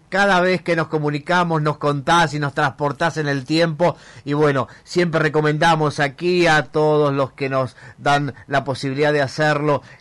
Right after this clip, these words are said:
que se den una vuelta por esa ruta cuarenta, por Chosmalal, por esos lugares tan lindos de la Argentina. Y bueno, siempre te comprometemos para volver a charlar en otro momento y seguir contándonos esas historias y esas vivencias.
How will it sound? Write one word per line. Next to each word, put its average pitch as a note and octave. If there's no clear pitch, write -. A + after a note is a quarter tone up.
que C3+
se C#3+
den D3+
una C#3+
vuelta C#3+
por C3
esa C3
ruta C3
cuarenta, C3
por A#2+
Chosmalal, C3
por B2+
esos B2
lugares C3
tan C3
lindos C3+
de B2
la B2
Argentina. B2
Y C#3
bueno, C#3+
siempre G#3+
te F#3+
comprometemos F#3
para F3+
volver F3
a G3
charlar G3+
en E3
otro F#3
momento G#3
y F#3+
seguir F#3+
contándonos F#3+
esas D#3+
historias F#3+
y G3
esas F3+
vivencias. D3